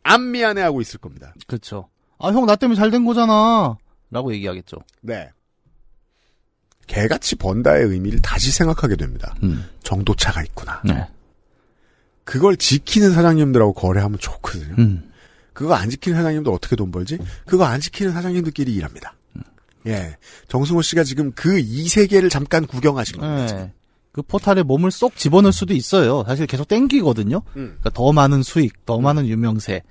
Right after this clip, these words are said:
Speaker 1: 빠른 인생.
Speaker 2: 예, 글로 들어갈 수 있는데, 아, 그, 저는 그게 나쁘다고 생각하진 않습니다.
Speaker 1: 네.
Speaker 2: 어, 근데 이제 삶의 스타일이 많이 바뀌긴 하겠죠.
Speaker 1: 그죠.
Speaker 2: 네.
Speaker 1: 음.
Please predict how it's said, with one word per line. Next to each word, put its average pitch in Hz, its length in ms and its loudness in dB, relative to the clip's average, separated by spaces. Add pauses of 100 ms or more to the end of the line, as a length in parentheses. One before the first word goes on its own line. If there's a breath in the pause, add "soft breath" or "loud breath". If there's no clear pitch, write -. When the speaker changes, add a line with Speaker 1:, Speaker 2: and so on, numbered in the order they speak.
Speaker 1:
빠른 226 440 2
인생. 156 540 -2
Speaker 2:
예, 127 560 -6
글로 165 160 -2
들어갈 165 280 -2
수 - 100 -8
있는데, 143 260 -4
아, 160 140 0
그, 214 160 -4
저는 220 180 2
그게 226 160 -4
나쁘다고 294 380 2
생각하진 294 400 0
않습니다. 175 500 -2 (140)
Speaker 1:
네. 147 340 -2
Speaker 2:
어, 90 240 -4
근데 101 240 -4
이제 98 140 -8
삶의 170 280 0
스타일이 196 320 -2
많이 123 220 2
바뀌긴 117 540 -4
하겠죠. 127 440 -8 (300)
Speaker 1:
그죠. 80 260 -16 (120)
Speaker 2:
네. 80 260 -10 (240)
Speaker 1:
음. 76 220 -18